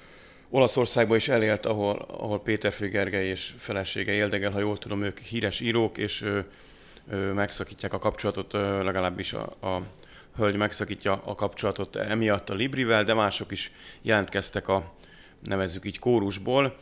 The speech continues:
Te pedig erre reagáltál, egész konkrétan a Népszava véleménycikkére,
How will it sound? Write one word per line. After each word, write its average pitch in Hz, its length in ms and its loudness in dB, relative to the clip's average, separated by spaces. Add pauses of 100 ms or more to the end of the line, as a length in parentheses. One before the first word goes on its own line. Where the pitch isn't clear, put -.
(280)
Te 110 100 0
pedig 107 240 0
erre 110 180 8
reagáltál, 107 680 6
egész 113 300 2
konkrétan 104 480 -2
a 101 140 2
Népszava 104 640 -2
véleménycikkére, 104 1040 2